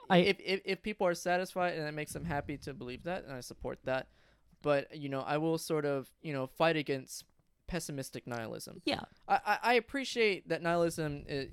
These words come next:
Speaker 2: aims to simplify, and, you know,
Speaker 1: Mm-hmm.
Speaker 2: with simplification comes, you know, like, less to worry about,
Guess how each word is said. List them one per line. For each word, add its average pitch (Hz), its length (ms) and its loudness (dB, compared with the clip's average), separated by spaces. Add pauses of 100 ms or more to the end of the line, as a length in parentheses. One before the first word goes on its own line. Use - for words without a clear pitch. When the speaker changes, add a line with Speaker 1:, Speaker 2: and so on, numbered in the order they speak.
(180)
Speaker 2:
aims 139 260 -4
to 135 100 -8
simplify, 143 640 -2 (400)
and, 123 320 -4
you 180 80 2
know, 127 80 2
Speaker 1:
Mm-hmm. 120 80 0
Speaker 2:
with 131 100 -2
simplification 131 920 -8
comes, 120 420 -10 (400)
you 135 120 -4
know, 123 180 0
like, 117 300 0
less 131 300 -2
to 190 100 -2
worry 147 240 0
about, 123 360 -2